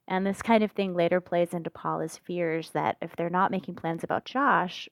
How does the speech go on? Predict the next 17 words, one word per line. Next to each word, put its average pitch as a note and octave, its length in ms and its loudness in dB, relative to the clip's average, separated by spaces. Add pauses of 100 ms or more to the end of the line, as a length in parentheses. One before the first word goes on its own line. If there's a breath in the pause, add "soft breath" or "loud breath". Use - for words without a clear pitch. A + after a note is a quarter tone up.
Rebecca F3 440 0
won't D#3+ 340 -2
want D#3+ 220 -10
to D#3 40 -10
hang D#3+ 220 -8
out E3 160 -2
with - 140 -8
her - 120 -6
anymore. - 500 -10 (920)
Rebecca A#3+ 420 8
says A#3+ 280 2
to A3+ 100 -2
Paula, E3 580 2 (540)
"I D4 140 6
like A#3+ 220 6
alone D#3 360 0
time. E3 500 -10